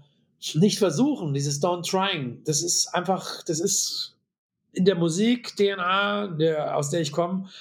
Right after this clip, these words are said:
nicht gegeben. Wir mussten jeden Abend um zwanzig Uhr ein Konzert produzieren, egal wo auf der Welt. Es hat keine Sau interessiert, ob wir Fieber haben, ob wir geschlafen haben, ob wir was gegessen haben, ob wir in die Dusche gehabt haben. Es hat nie, interessiert niemand.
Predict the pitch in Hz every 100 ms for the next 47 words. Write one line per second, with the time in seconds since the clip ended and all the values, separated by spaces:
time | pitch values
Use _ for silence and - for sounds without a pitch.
0 | - 170 165 165 143 233 196 143 147 160
1 | 165 170 202 190 165 196 190 175 147 165
2 | 170 165 175 165 160 220 185 151 143 165
3 | 143 151 147 180 165 170 - 160 180 -
4 | - - - - 143 - 180 190 185 175
5 | 190 185 165 175 165 160 151 147 202 190
6 | 170 160 160 156 - - _ - 147 151
7 | 170 170 165 170 175 170 165 165 160 170
8 | - 156 170 196 175 170 165 160 165 151
9 | 143 214 208 180 165 160 156 147 156 -
10 | 156 - - - 185 202 - 190 208 240
11 | - 165 135 107 -